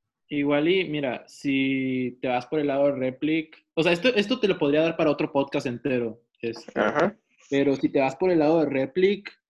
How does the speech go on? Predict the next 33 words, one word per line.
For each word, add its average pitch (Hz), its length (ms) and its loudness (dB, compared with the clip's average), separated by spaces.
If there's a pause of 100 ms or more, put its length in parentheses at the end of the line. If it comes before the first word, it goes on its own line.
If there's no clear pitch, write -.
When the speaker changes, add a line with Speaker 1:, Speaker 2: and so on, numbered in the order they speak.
(120)
Speaker 1:
que 123 640 0 (400)
se, - 140 -14 (120)
se 165 200 -6
le 135 140 -4
nota 170 500 -6
a 120 100 -4
leguas 139 540 -2
que 139 100 -4
no 143 200 -6
quiere 139 260 0
seguir 131 200 -2
haciendo 123 440 -4
esto, 113 520 -8 (120)
con 120 160 -8
eso 131 220 -4
de 123 280 -2
que - 100 -4
tiró 120 200 0
la 117 100 -2
rima 120 240 -4
de 110 80 -6
"no 120 140 -10
firmé 131 200 -6
el 123 60 -8
contrato 127 420 -6
desde 127 140 -6
una 123 140 -8
semana". 117 440 -10 (760)
O 143 120 -2
sea, 135 220 -2 (420)
¿hasta 147 440 -2
qué 160 100 2
punto 180 800 -4